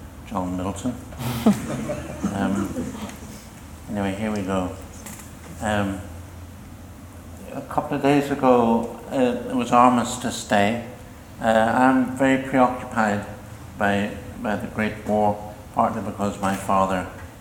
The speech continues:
uh, fought in it as, as a teenager. And it was there in the trenches that he, uh, acquired a taste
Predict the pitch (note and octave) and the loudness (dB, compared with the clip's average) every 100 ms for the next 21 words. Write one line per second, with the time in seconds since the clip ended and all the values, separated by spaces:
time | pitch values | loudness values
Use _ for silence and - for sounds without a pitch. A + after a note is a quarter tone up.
0 | - A2 G#2 - - A2 G#2+ G#2+ G2 F#2+ | -12 -4 -4 -4 -4 -4 -2 -2 -2 -4
1 | - - - - - - G2 - A#2 - | -8 -16 -16 -18 -14 -10 -8 -6 -6 -6
2 | F#2+ - G#2 F#2+ F2+ F2+ - F2 E2 - | -10 -6 -4 -2 -2 -6 -6 -8 -8 -14
3 | - - - - - - - G#2+ G#2 G2+ | -18 -18 -18 -18 -18 -14 -2 2 2 0
4 | G2+ - - G2 G#2 G2+ C3 C3 B2+ A#2+ | -4 -8 -12 -8 -6 0 6 8 8 6
5 | A#2+ A2+ A2+ C3 A2+ A2 A2+ G2 - - | 4 2 2 2 2 0 -6 -8 -10 -14
6 | - - - A2 G#2+ - - - - - | -12 -10 -2 2 2 0 -10 -14 -14 -14
7 | - A2 G#2+ G#2 - G2+ - - - - | -6 -2 0 0 -2 -6 -6 -10 -10 -4
8 | B2 - - A#2+ A#2 A#2 - - A#2+ A#2 | -2 -2 4 6 6 4 -4 -2 -2 -2
9 | - | -6